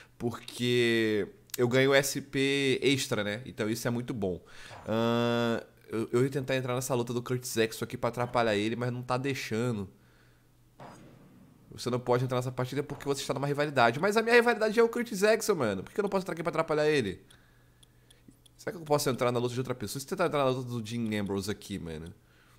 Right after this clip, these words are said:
Eu não posso entrar em nenhuma luta? Nenhuma, nenhuma mesmo? De verdade? Você não pode entrar nessa luta porque você está numa rivalidade. Porra, meu irmão, eu queria, eu queria ver se eu conseguia alguém pra, pra, pra ser meu, meu, meu, meu parceiro.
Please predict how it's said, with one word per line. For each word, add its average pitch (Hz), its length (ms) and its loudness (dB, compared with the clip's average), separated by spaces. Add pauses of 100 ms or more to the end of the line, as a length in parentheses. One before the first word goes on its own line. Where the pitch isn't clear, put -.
(880)
Eu - 60 -10
não 107 40 -8
posso 147 160 -2
entrar 160 140 -6
em - 20 -4
nenhuma 151 280 0
luta? 147 380 -2 (1600)
Nenhuma, 143 340 -2
nenhuma 131 240 2
mesmo? 110 380 -2 (1120)
De 117 80 -10
verdade? 123 560 4 (760)
Você - 200 -12
não 131 100 -2
pode 135 200 2
entrar 131 120 -4
nessa 135 200 0
luta 135 300 0
porque 139 240 -8
você 143 220 -4
está 131 220 -2
numa 135 160 -2
rivalidade. 107 720 0 (580)
Porra, 185 300 6
meu 139 120 4
irmão, 143 120 6
eu 190 80 6
queria, 226 280 0
eu 247 120 8
queria 247 220 4
ver 247 100 2
se 247 80 -2
eu 233 40 -2
conseguia 233 340 0
alguém 214 280 4
pra, 220 280 2
pra, 214 200 2
pra 214 140 0
ser 214 160 0
meu, 208 240 0
meu, 202 180 2
meu, 202 200 2
meu 196 180 0
parceiro. 196 560 4